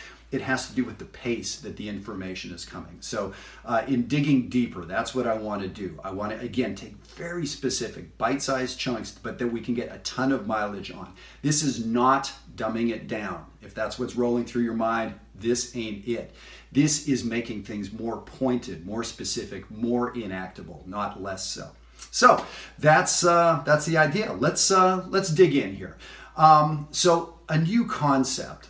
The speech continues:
Um, I've worked with all sorts of students, and, and these can be hotshot grad students or all-state students, or of course lots of adult amateur students. And, um,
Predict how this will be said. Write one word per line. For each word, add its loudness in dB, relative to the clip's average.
Um, 2
I've 6
worked 0
with -2
all 2
sorts 0
of -2
students, 0
and, 0
and 0
these 4
can -2
be -6
hotshot 2
grad 0
students -6
or -8
all-state -6
students, -6
or -8
of -14
course -6
lots -2
of -10
adult -4
amateur -8
students. -10
And, 6
um, 4